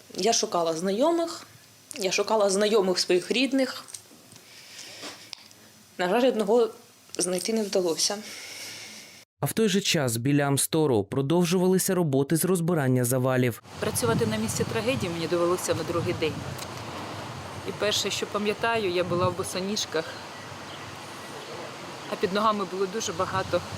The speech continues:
Speaker 3: скла, тому порізала ноги. Але найжахливішим це було відчуття, коли ти розумієш, що поряд працюють Д С Н С-ники, вони намагаються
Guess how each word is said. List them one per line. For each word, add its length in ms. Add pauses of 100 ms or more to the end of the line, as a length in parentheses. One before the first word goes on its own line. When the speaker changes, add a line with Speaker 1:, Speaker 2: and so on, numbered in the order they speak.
(160)
Speaker 3:
скла, 480 (680)
тому 260
порізала 500
ноги. 400 (1120)
Але 280
найжахливішим 840
це 120
було 240
відчуття, 640 (1600)
коли 180
ти 120
розумієш, 420
що 120
поряд 280
працюють 460
Д 80
С 160
Н 120
С-ники, 360
вони 240
намагаються 680